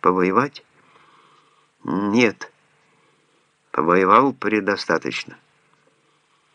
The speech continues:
Должно быть, на лице Вари отразилось крайнее недоумение. Во всяком случае, волонтер счел нужным присовокупить:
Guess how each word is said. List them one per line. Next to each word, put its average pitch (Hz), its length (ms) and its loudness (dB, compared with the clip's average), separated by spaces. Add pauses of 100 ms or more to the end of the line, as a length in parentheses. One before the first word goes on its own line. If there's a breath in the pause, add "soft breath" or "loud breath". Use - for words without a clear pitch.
(2500)
Должно 107 400 2
быть, 165 180 2
на 147 120 4
лице 147 280 2
Вари 165 280 2
отразилось 143 680 0
крайнее 147 540 0
недоумение. 139 800 2
Во 92 120 2
всяком 117 320 -4
случае, 127 360 0
волонтер 113 560 2
счел 107 340 2
нужным 123 560 0
присовокупить: 110 960 -2